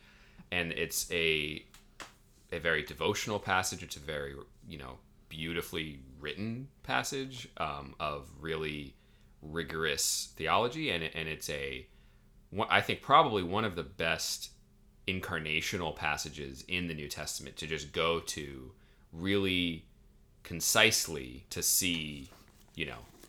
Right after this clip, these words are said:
the incarnation. What is it that Christ in the incarnation, you know, when, when, when we're told in John one that the Word became flesh and dwelt among us, what, like, what does that mean? Philippians two in the beginning is a fantastic place to,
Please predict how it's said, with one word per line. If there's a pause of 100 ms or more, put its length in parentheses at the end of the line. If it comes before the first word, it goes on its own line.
(720)
the
incarnation.
What
is
it
that
Christ (220)
in
the
incarnation,
you
know,
when,
when, (280)
when
we're
told
in
John
one
that
the
Word
became
flesh
and
dwelt
among
us,
what,
like, (880)
what
does
that
mean?
Philippians
two
in
the
beginning
is
a
fantastic
place
to,